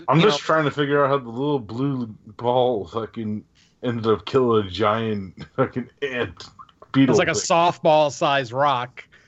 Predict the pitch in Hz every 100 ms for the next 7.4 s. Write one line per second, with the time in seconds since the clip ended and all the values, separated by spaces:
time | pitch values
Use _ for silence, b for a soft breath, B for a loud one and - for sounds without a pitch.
0 | b - 175 147 143 139 131 151 143 135
1 | 131 123 120 - 123 139 127 135 151 151
2 | 151 127 120 110 135 120 107 - B B
3 | B B _ _ - - - 233 151 -
4 | - _ - - _ - _ _ _ _
5 | _ _ b b - 175 180 180 175 180
6 | 175 _ _ _ b b b - 339 262
7 | 170 123 120 131